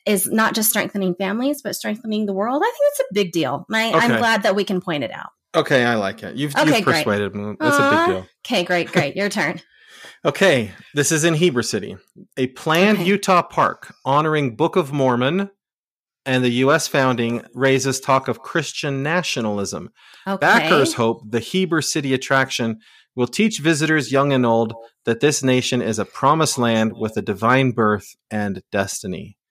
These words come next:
Speaker 2: Is this
Speaker 1: Okay.
Speaker 2: a big deal, little deal, or no deal? Three, two, one.
Speaker 1: Little
Speaker 2: No deal.
Speaker 1: deal. Okay. L-,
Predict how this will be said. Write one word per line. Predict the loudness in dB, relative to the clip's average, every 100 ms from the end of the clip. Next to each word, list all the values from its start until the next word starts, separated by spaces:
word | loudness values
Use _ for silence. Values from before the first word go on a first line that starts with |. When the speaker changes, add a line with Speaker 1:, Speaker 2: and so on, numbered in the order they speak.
| _ _ _
Speaker 2:
Is | -4
this | 0 0 0
Speaker 1:
Okay. | -2 -2 -6
Speaker 2:
a | _ 2
big | 2 4
deal, | 2 2 2 0 -6 _
little | -2 2 4
deal, | 2 0 -2 -4 -8 _ -6
or | -2
no | 0 -2
deal? | -4 -8 -10 -18 _ _ _ _ _
Three, | -4 0 4 4 2 -4 _ _ _ _ -12
two, | -4 0 2 2 0 -4 -14 -18 -20 -20 -12
one. | -4 0 4 6 4 2 -2 _ -20 -20 -20 _ _ -14
Speaker 1:
Little | -10 -8 -6 -2 2 4 4 4
Speaker 2:
No | 4
deal. |
Speaker 1:
deal. | 2 2 2 2 2 2 0 0 -2 -4 -10 _ _ -4
Okay. | -2 -2 -2 0 0 -2
L-, | -4 -6